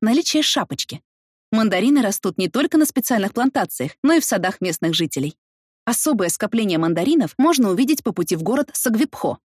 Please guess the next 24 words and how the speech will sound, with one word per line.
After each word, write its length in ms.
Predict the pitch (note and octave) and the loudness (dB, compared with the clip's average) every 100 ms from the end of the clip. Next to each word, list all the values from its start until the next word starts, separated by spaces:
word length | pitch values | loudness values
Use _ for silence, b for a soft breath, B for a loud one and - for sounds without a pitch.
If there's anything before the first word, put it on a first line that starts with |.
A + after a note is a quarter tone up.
| _ | _
Дорога 340 | G3+ A#3 D4+ A3 | -2 0 2 0
к 60 | |
югу 260 | G#3+ D4+ C4+ | 0 2 2
проходит 420 | B3+ B3+ F#4 D#4 | 0 0 0 0
сквозь 220 | - G#3+ | -2 -4
цитрусовые 520 | - G3+ - F3 F3 E3 | -4 -4 -2 -2 -2 -2
плантации. 640 | G3 G#3+ D#3 - - D#3 _ _ _ | -2 -2 -4 -6 -10 -14 _ _ _
Да 100 | F#3 | -2
и 60 | B3 | -2
в 40 | |
самих 320 | - B3 B3 | 0 2 2
городах 360 | F3 F3 F3+ F3 | 2 -2 -2 -4
на 120 | D#3+ | -2
рынках, 400 | G3 D#4 E3 - _ | 0 0 -2 -8 _
и 80 | - | -4
в 60 | - | -2
каждом 300 | E4 A#3+ A#3 | 0 2 0
супермаркете 720 | C#4+ E4 F4 A3 F3 D3 D#3+ - - | 0 0 2 0 -4 -8 -8 -8 -4
эти 180 | G4 D4 | -2 0
фрукты 320 | C#4+ D4 A3+ | -2 -4 -4
продаются 460 | G#3 F#3 F#3+ - | -2 0 -2 -2
мешками 420 | F3+ F3 - G#3+ E3 | -2 -2 -2 -2 0
или 120 | E3 | 0
ящиками. 600 | E3+ D3+ - - C#3 D#3+ | -2 -2 -4 -4 -4 -4